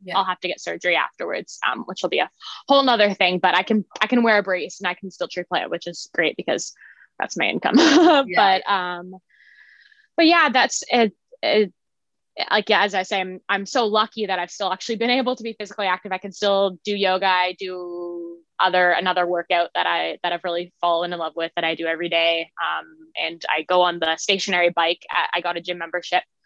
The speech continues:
Speaker 2: um, so I could go on the stationary bike 'cause apparently that's really good for the knee. But it, e-, even with all of these things, like, it's, it's, it's, it's not, like, I definitely, I know in myself, I started, I definitely have been eating more since I've been mostly home.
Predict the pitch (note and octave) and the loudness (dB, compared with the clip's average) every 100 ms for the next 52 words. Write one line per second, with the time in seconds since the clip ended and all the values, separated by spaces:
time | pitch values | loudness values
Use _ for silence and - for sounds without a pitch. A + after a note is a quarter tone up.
0 | _ _ - F3 E3 D#3+ F#3 E3+ F#3 F3 | _ _ 0 0 0 -2 0 0 2 0
1 | F3 E3+ F3 F3 E3+ E3 - - - - | 0 -2 -2 -4 0 -2 -4 -12 -10 -8
2 | G2 - A3+ B3+ G#3+ G#3+ G#3+ G#3 G3+ F#3 | -8 -2 0 0 0 0 2 2 2 0
3 | - _ _ _ _ - - - - - | -2 _ _ _ _ -18 -18 -18 -20 -18
4 | - - A#3+ - - - - - A#3 - | -14 0 2 2 -2 -14 -12 -4 -4 0
5 | C4+ C4+ C#4+ C4+ C4+ C4 B3 B3 A#3 B3+ | 4 6 6 6 6 4 4 2 2 -2
6 | - A3+ A#3 F4 C#4+ G#3 G3+ G3+ _ - | -2 -4 -2 -4 -4 -4 -4 -8 _ -20
7 | _ _ _ - G3+ - - _ - F#3+ | _ _ _ -8 -6 -6 -18 _ 0 0
8 | - - - - _ - G#3 - - A3 | -2 -18 -18 -20 _ -8 -8 -8 -2 2
9 | G3+ G3 - G3+ F#3+ G3 G3+ G3+ A3 G#3 | 4 4 4 2 2 2 0 0 -2 -2
10 | F#3+ - - G3 F#3+ G3 F#3+ F#3+ F#3+ F#3+ | -4 -8 -4 0 2 2 2 -2 -4 -4
11 | F#3 F3+ G#3+ G#3+ C4+ - G3+ A3 A3+ G3+ | -4 -6 -4 -4 -4 -4 -2 -2 -2 -6
12 | G3+ G#3 - G3 G3 F#3 G#3 G#3+ G3 G3+ | -8 -8 -8 -8 -8 -8 -6 -2 -2 0
13 | F#3+ F#3 F#3+ - G#3 F#3 F3+ F#3 F3+ _ | 0 2 0 -6 -8 -4 -4 -4 -8 _
14 | _ _ D4 F4+ - A#3 G#3+ F#3+ | _ _ 2 2 2 -4 -2 -4